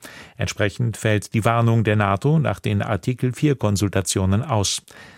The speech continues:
Sie droht, alle notwendigen militärischen und nicht militärischen Mittel einzusetzen. Die Süddeutsche Zeitung plädiert für eine Demonstration der Stärke.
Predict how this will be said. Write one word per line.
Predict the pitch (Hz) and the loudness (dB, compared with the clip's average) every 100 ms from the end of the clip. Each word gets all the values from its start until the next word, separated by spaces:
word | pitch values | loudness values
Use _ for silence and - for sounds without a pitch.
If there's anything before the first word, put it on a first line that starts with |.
| _ | _
Sie | - 113 | -8 -4
droht, | - 127 - - | 0 0 0 -6
alle | - 131 107 | -2 2 2
notwendigen | 101 117 - 104 95 98 98 | 4 2 2 0 0 0 0
militärischen | 90 90 - 127 120 113 - 110 | 0 -2 -2 0 0 -2 -2 -2
und | - - 113 - - - | -2 -2 -2 -2 -12 -4
nicht | 95 98 - - | 2 2 0 -4
militärischen | 95 92 - 95 90 92 101 | -2 -2 0 -2 0 -2 -2
Mittel | 92 - | -2 -2
einzusetzen. | 104 104 95 95 90 85 - - - _ - - - - _ _ _ - | -2 0 -2 -4 -4 -6 -8 -12 -16 _ -20 -20 -20 -20 _ _ _ -2
Die | |
Süddeutsche | 127 202 147 - 113 | 0 2 2 2 0
Zeitung | 117 101 131 165 | 0 0 2 2
plädiert | - 135 113 120 | 2 0 2 -2
für | - 123 | 0 0
eine | 110 107 | 0 2
Demonstration | 104 110 - 123 - 110 104 | 2 0 -2 -4 0 0 2
der | 104 | 0
Stärke. | 98 123 110 - | 0 0 0 -6